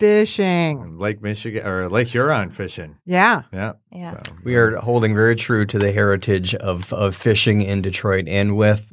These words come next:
Speaker 4: West Riverfront Park, as well as when we redesigned Mount Elliott Park and Gabriel Richard Park, we made sure that we put places in there where people can fish because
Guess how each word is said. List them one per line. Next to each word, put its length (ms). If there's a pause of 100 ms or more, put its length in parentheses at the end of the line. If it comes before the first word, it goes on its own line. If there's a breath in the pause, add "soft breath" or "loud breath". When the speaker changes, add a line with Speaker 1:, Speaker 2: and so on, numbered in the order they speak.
Speaker 4:
West 420
Riverfront 460
Park, 340
as 240
well 260
as 240
when 220
we 260
redesigned 680 (260 soft breath)
Mount 220
Elliott 320
Park 320
and 120
Gabriel 300
Richard 380
Park, 240
we 80
made 200
sure 440 (420 loud breath)
that 140
we 120
put 260
places 440
in 140
there 260
where 180
people 520
can 200
fish 440
because 440